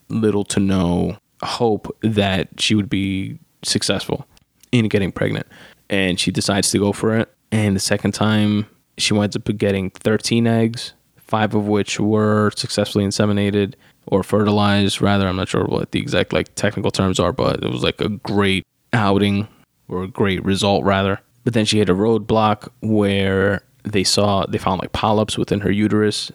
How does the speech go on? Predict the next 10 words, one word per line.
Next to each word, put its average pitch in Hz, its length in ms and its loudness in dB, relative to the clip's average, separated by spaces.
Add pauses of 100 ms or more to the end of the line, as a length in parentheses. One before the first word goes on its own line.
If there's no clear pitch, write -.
that 107 300 -2
they 98 80 0
had 98 220 -2
to, 95 280 0
like, 98 200 0
operate 98 360 2
on 98 160 -2
and 92 140 -6
remove 95 360 -2
before 98 680 -2